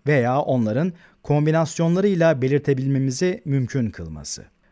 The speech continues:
Ve eğer üç boyuta geçecek olursanız muhtemelen fizik dersleri ilerledikçe geçeceksiniz. Pozitif z yönünde de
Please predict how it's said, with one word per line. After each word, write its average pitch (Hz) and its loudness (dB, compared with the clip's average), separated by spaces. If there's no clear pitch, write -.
Ve 135 4
eğer 127 2
üç 180 -4
boyuta 131 0
geçecek 113 -4
olursanız 101 -8
muhtemelen 127 -2
fizik 165 -4
dersleri 123 -2
ilerledikçe 117 -4
geçeceksiniz. 95 -6
Pozitif 180 0
z 110 -8
yönünde 127 2
de 180 2